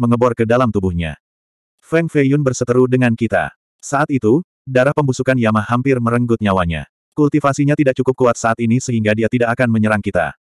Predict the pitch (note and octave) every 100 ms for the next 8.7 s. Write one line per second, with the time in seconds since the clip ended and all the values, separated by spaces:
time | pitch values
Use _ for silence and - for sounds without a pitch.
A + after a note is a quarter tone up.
0 | _ _ _ _ - C3 A#2 G#2+ D#3 G3
1 | _ - C#3+ C3+ B2+ B2+ B2+ F#2+ E2 G#2+
2 | _ C3+ D3 D#3 D3+ C#3 A#2+ A#2 B2 A2+
3 | G#2+ G#2 A2+ A2 G#2+ G#2 G#2+ A2 A#2 A#2
4 | B2 B2+ F#2 G#2 G#2+ C#3 C#3 G#2+ G#2+ F#2+
5 | F#2 F2 D2+ C#2 _ _ _ _ _ -
6 | E3 E3 - - _ B2+ C3+ D3 D3 C3
7 | B2+ D3 C3+ A#2+ A#2 A#2+ - A#2+ - B2+
8 | B2+ B2 B2 G2+ F#2 E2